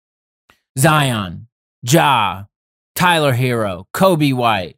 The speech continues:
Sekou Doumbouya, Brandon Clark, Kendrick Nunn. Like, you won't be able to go deep in certain areas,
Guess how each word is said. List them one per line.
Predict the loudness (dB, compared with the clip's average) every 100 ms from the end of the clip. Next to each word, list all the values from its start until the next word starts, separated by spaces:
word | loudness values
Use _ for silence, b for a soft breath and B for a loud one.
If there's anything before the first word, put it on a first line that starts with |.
| _
Sekou | 0 0 2 2
Doumbouya, | 4 2 2 0 0 -6 -10 -18 _ _ _ _ _
Brandon | 0 2 2 0
Clark, | -2 -2 -2 -4 -10 _ _ 0
Kendrick | 2 4 2 0
Nunn. | 0 0 -2 -6 -10
Like, | -14 -14 -14 _ -10
you | -2 -2
won't | 0 0 0 0
be | 0
able | 0 -2
to | -2
go | 0 0
deep | -2 -6 -6 -8 -10
in | -6 -4
certain | -2 -4 -6 -10
areas, | -10 -10 -8 -6 -8